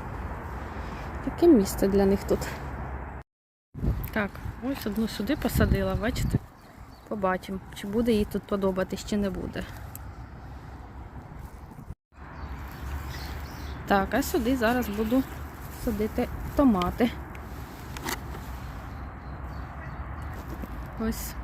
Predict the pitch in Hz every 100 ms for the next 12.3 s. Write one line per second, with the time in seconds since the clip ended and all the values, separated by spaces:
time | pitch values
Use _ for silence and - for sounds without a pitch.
0 | - 226 220 - 220 208 214 - - 202
1 | 214 262 - 269 - - - - - 233
2 | 240 - 240 - 190 190 202 190 208 -
3 | 208 240 262 233 - 208 202 220 202 202
4 | 208 - - - - - - 226 208 220
5 | 202 208 - 285 311 196 - 214 - 220
6 | 202 254 - - 180 180 - - - -
7 | 226 220 - 262 311 330 302 254 214 214
8 | 214 220 233 240 - 233 214 233 262 240
9 | 190 - 240 - - 208 202 - - 214
10 | 220 190 294 - 180 190 190 190 190 190
11 | 190 - 196 196 254 254 214 202 196 220
12 | 208 208